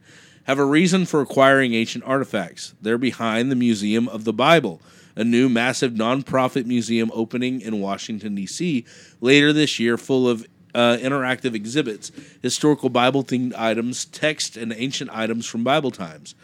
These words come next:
Law enforcement officials say Hobby Lobby President Steve Green personally visited the U-, uh, United Arab Amer-, uh,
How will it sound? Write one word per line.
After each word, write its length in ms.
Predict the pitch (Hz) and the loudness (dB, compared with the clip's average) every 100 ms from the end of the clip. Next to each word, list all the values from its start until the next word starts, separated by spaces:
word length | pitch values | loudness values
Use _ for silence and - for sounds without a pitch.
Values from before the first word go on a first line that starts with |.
| - _ _ _ _ _ _ _ _ - _ 110 | -20 _ _ _ _ _ _ _ _ -20 _ -6
Law 300 | 127 156 160 | 0 2 2
enforcement 560 | 123 120 113 117 104 | -2 -2 -2 -4 -6
officials 460 | - 104 127 135 - - - - | -4 -4 -2 -4 -6 -16 -20 -12
say 180 | - 127 | -2 -2
Hobby 320 | 123 143 143 | 2 2 2
Lobby 320 | 135 131 127 | 2 0 0
President 560 | 117 135 120 127 120 92 | -2 -2 -2 -4 -6 -8
Steve 340 | - 127 127 | -4 -4 -4
Green 360 | 104 117 117 113 | -4 -2 -2 -4
personally 500 | - 135 - 147 139 | -6 -8 -6 -4 -2
visited 480 | 110 120 117 123 107 | 0 -2 -2 -4 -4
the 60 | |
U-, 260 | 107 123 110 _ 113 | -2 -2 -4 _ -4
uh, 100 | 110 | -2
United 520 | 107 110 120 131 123 123 | -2 -2 -2 -2 -2 -2
Arab 380 | 131 135 123 - - - - - | 0 0 -2 -12 -20 -20 -20 -8
Amer-, 420 | 120 123 131 127 | -4 0 0 0
uh, 460 | 123 120 110 104 | 0 2 2 0